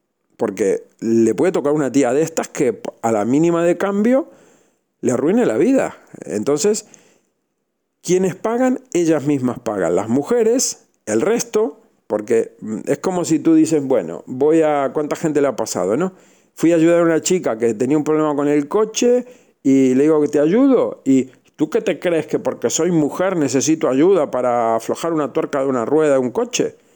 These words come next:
Y tú dices, "Vale, vale, tranquila, eh, no, no, no, no te estoy insultando ni nada, solo te quería echar una mano, vi que te estaba costando, pero si no quieres no te ayudo".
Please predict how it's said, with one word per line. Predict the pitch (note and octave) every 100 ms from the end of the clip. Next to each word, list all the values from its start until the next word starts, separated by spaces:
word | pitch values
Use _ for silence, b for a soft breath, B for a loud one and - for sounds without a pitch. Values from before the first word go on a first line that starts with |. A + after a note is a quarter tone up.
| b b _ -
Y | G#2+
tú | A2
dices, | A2+ G#2+ G#2 F2+ E2+ C2 - -
"Vale, | A#2 D#3+
vale, | C3 G3 G3 A#2+ F#2+ G#2+ C3+
tranquila, | F#2 G2 G3+ A#3+ C#3+ F#2+ E2+ - b b b
eh, | - F#2 F#2 E2 D2+ C#2 B1
no, | F#2 F#2+ G#2+
no, | G#2 G2+ F#2+ G#2+
no, | E2 G#2+
no | A2 A2+ B2+
te | C#3+
estoy | - D3+ C#3
insultando | B2+ B2 A2 C#3+ C3
ni | A#2 A2+
nada, | F#3+ G#3+
solo | - D3 C#3 B2+ G#2
te | G#2+
quería | A#2 B2+
echar | B2+ B2+
una | A#2
mano, | A#2 G3 A#3+ C3+
vi | B2
que | B2 B2
te | G#2
estaba | A2+ B2 B2+
costando, | A#2 A#2+ D#3 G#3 G#3 B2+ -
pero | G#2+ F2
si | G#2+
no | G#2+
quieres | G2+ E3+
no | A#3
te | A#3+
ayudo". | F3 D#3+ A#3 C#3